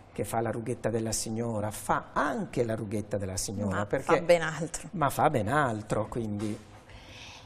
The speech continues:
Speaker 2: Se non, ehm, a, l'ospedale di Cittadella è la breast unit della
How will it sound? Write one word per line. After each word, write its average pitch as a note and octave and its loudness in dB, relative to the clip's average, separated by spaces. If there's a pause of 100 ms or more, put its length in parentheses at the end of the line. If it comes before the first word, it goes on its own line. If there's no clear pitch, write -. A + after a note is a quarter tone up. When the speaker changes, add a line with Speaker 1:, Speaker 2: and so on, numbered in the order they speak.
(280)
Speaker 2:
Se - 2
non, E4 2
ehm, A3 0 (300)
a, A#3 4 (320)
l'ospedale G#3 2
di F#3+ -2
Cittadella G#3+ 4 (160)
è G3+ 6
la F#3 -2
breast G#3+ 0
unit A3 0 (100)
della F#3+ 2